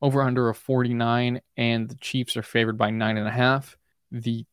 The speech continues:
Giants are playing at the Vikings. The Vikings favored by three and a half. Over under there is forty-seven and a half. The Bengals will be playing in New England against the Patriots.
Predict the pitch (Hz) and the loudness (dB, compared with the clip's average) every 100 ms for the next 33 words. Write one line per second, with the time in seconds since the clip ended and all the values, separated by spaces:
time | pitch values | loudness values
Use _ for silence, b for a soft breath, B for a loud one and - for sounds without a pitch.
0 | - 131 127 151 170 - 131 113 123 117 | -4 0 2 2 0 -2 -4 -4 0 0
1 | 113 - 113 110 110 110 117 127 127 123 | 0 -2 -2 -2 2 0 2 0 0 -2
2 | - 113 131 131 - 135 - 123 123 120 | -4 -4 0 0 2 -2 0 2 4 4
3 | 117 110 - 143 135 123 117 117 120 - | 0 -2 -2 -2 0 0 2 0 -2 -8
4 | - 131 120 120 117 113 110 - - 127 | -4 0 0 2 2 2 0 -4 0 2
5 | 123 - 120 127 135 135 135 139 139 139 | 0 2 2 2 -2 -2 0 0 0 -2
6 | _ _ _ - 113 117 127 139 135 123 | _ _ _ -6 2 4 6 6 2 0
7 | 113 117 - 120 113 110 117 110 110 120 | -4 -6 -4 0 0 -2 -2 -2 0 0
8 | 127 131 135 143 123 110 - 127 127 - | 2 2 0 -4 -6 -6 -4 0 0 2
9 | 127 - - | 2 2 -6